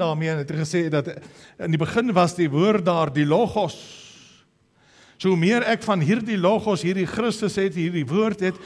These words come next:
hoe meer het ek van hom. En as ek in hom en dan drink ek hom in ook.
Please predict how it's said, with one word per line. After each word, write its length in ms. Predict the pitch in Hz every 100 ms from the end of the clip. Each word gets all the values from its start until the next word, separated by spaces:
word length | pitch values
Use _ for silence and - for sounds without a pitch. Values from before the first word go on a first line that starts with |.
| - 143
hoe 80 | 165
meer 300 | 190 233 185
het 160 | 185
ek 140 | 165 -
van 180 | 160 135
hom. 300 | 160 277 214 113 101 - - -
En 140 | 165 139
as 100 | 143
ek 140 | 147 220
in 100 | 190
hom 140 | 165
en 100 | 131
dan 100 | 117
drink 220 | 117 139 143
ek 100 | 135
hom 140 | 123 143
in 140 | 175 190
ook. 340 | 107 - -